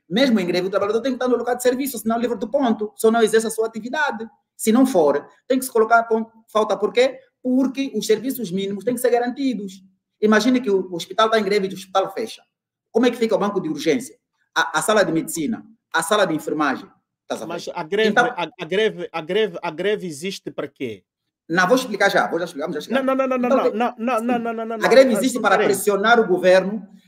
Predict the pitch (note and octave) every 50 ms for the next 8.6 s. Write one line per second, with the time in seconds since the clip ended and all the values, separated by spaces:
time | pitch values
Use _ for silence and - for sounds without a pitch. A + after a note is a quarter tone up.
0 | _ D#3 D#3+ E3+ D#3+ - A3+ A#3+ B3 A#3+ A3 E3+ - G#3+ G3+ - - F#3+ E3+ D#3+
1 | - F3+ - - E3+ F3+ A3 G3+ G3 G3+ B3 C4 - F#3 F#3+ F#3+ G3 G#3 G3 -
2 | F#3 G3 - - A3+ B3 A#3 A3+ A3+ A3+ G#3+ G3 G3 F3+ E3+ - F#3 F3+ E3 D#3
3 | F3+ - - - G3+ F#3 F3+ F3+ F#3+ A3 A3+ A3+ A3 G#3+ G3+ G3+ F#3 E3+ E3 E3
4 | E3 F#3+ F#3+ F#3+ E3 E3 - - D#3 D#3 C#3+ C#3+ D3+ C#3+ C3+ C3 B2+ C#3 D3 D#3
5 | - _ - E3+ E3 D#3 C#3+ F3+ G3 G#3 G3+ - F3+ D#3+ - - D3+ C#3 _ F#3+
6 | F#3 F#3 F3 D#3 D#3 C#3 B2+ D3+ D#3+ E3+ F#3 F#3 _ _ _ _ _ _ _ B2+
7 | G#3 G#3+ A3+ A3 D#3+ A#2 G#2+ A2 G#2+ _ _ _ - F#3+ F#3+ - G3+ F#3+ F3 G3+
8 | A3+ A#3+ A#3+ B3+ C4+ G#3 F#3+ G#3 F3+ - G#3+ G#3